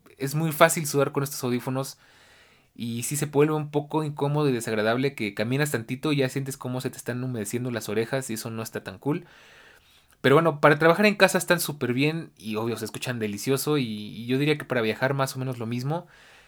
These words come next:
Ya después haré una review posiblemente aquí en Etodológico porque en mi canal de YouTube ahorita está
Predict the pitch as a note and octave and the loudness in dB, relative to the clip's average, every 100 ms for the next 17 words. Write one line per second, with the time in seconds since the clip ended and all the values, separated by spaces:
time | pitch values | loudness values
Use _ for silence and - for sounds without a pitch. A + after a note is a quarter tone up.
0 | _ _ - D3 E3 F3+ F3 F#3 F3+ E3 | _ _ -16 2 8 8 6 2 6 6
1 | E3 E3+ D3+ D3 E3 F3+ F#3 D3 D3 D#3+ | 6 4 2 2 2 0 -2 -2 -2 -2
2 | D#3+ D3+ D3+ D3 D3+ D3 D3 - A#2+ B2+ | -2 -2 -4 -2 -2 -2 -4 -8 -2 0
3 | C3 D3+ D3+ D#3 D#3 B2 - A#2+ A2+ A2+ | 2 0 -4 -6 -6 -6 -8 -4 -2 0
4 | A2+ A2 - _ _ - A2+ A#2+ B2 C3+ | -2 -2 -6 _ _ -18 -10 -6 -2 -2
5 | C#3+ C3+ C#3 B2+ C3 B2+ - C3+ C3 | 0 -2 0 0 -2 -4 0 2 0